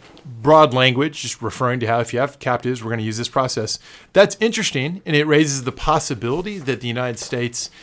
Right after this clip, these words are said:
if you thought that Army Regulation one ninety dash eight is best read to literally mean a conscious choice to go broader than international law requires,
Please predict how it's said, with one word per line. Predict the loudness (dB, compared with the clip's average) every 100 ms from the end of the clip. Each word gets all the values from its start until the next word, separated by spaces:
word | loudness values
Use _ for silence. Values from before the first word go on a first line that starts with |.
| -20 -2
if | 0 0
you | -2
thought | 0 0 0
that | -2 2
Army | 2 2
Regulation | 0 0 0 -4 -4 -4
one | -4
ninety | -4 -4 -4
dash | -4 -4
eight | -6 -6 -12
is | -12
best | -6 -4 -2
read | -2 -4
to | -6 -8
literally | -2 0 0 0 -2
mean | 0 0 -2
a | -4
conscious | -6 -8 -8 -8 -12
choice | -6 -2 -2 -2 -10 -14 -20 -10
to | -2
go | 2
broader | 2 4 6 6 4
than | 2 0
international | -2 -2 -2 -2 -2
law | 0
requires, | 0 0 2 4 2 -2